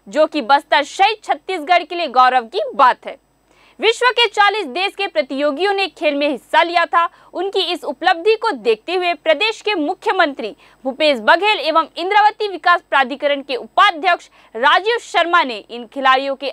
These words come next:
आगामी प्रतियोगिताओं में बेहतर प्रदर्शन को इनके ट्रेनिंग सहित अन्य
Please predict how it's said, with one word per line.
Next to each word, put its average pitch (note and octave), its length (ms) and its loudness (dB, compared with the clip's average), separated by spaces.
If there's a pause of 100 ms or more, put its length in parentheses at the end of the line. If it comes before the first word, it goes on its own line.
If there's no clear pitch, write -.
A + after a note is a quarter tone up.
आगामी F#4+ 420 2
प्रतियोगिताओं B3 840 0
में E4+ 220 -2 (280)
बेहतर G#4 560 2
प्रदर्शन C#4+ 560 0
को D4 160 2
इनके F4 420 -2
ट्रेनिंग F#4+ 520 -2
सहित D#4 400 0
अन्य B3+ 240 -6